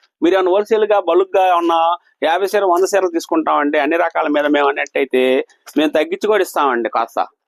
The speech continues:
కాస్ట్ కూడా. మన వివిఆర్ హ్యాండ్లూమ్స్‌లో సొంత ప్రొడక్షన్ కాబట్టి క్వాలిటీ చక్కగా తయారు చేపిస్తాము. బోర్డర్స్ చాలా బాగా ఉంటాయి. అన్నిటికీ మించి ఒక ఐటెంలోనే నిన్న వైజాగ్ వాళ్ళండి మూడు వందల యాభై చీర చేసి తీసుకున్నారు, కంచి బోర్డర్లో ఈ బోర్డర్లో కలిపి. మనకి ఒకటే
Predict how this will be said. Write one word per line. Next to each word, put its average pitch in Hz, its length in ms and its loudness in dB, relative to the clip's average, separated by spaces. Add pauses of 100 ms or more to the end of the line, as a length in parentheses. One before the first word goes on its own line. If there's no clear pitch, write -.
(140)
కాస్ట్ 160 240 -2 (100)
కూడా. 98 160 0 (380)
మన 156 160 2
వివిఆర్ 214 320 2
హ్యాండ్లూమ్స్‌లో 196 500 -2
సొంత 180 240 -2
ప్రొడక్షన్ 185 380 0
కాబట్టి 156 400 0 (480)
క్వాలిటీ 202 360 0
చక్కగా 190 360 -2
తయారు 175 260 0
చేపిస్తాము. 165 480 0 (140)
బోర్డర్స్ 170 400 0
చాలా 160 160 0 (100)
బాగా 156 200 0 (120)
ఉంటాయి. 139 340 0 (480)
అన్నిటికీ 214 360 0
మించి 202 260 -2 (500)
ఒక 170 80 -4 (100)
ఐటెంలోనే 226 460 0
నిన్న 190 240 2
వైజాగ్ 185 360 0
వాళ్ళండి 147 380 -2 (340)
మూడు 202 180 2
వందల 190 240 2
యాభై 160 200 -4
చీర 175 200 -2
చేసి 139 280 -4 (120)
తీసుకున్నారు, 117 460 -4 (280)
కంచి 156 260 -2
బోర్డర్లో 160 400 0
ఈ - 20 0 (120)
బోర్డర్లో 131 260 0 (100)
కలిపి. 131 300 -4
మనకి 101 260 -4 (380)
ఒకటే 185 220 0